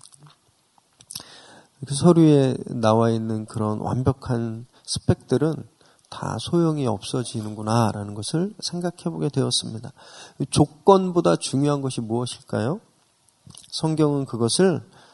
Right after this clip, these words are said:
정결함이다라고 말씀하고 있는데 요한계시록 말씀을 한번 보겠습니다. 요한계시록 십구 장 칠 절에서 팔 절을 함께 읽습니다. 시작. "우리가 즐거워하고 크게 기뻐하며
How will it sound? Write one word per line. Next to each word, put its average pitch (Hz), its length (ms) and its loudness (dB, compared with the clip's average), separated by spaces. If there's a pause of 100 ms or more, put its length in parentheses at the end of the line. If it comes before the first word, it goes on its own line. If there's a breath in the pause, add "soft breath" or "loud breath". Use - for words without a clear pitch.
(280 soft breath)
정결함이다라고 127 1160 2
말씀하고 104 600 -6
있는데 101 520 0 (560 soft breath)
요한계시록 143 800 4
말씀을 127 440 0
한번 139 260 0
보겠습니다. 107 800 -6
요한계시록 113 600 -2
십구 - 320 -8
장 135 360 2 (400 soft breath)
칠 165 220 0
절에서 135 420 -2
팔 165 240 0
절을 147 480 -2
함께 147 320 -4
읽습니다. 104 500 -6
시작. 139 460 0 (460 loud breath)
"우리가 151 460 8
즐거워하고 147 1200 8
크게 180 300 6
기뻐하며 131 800 6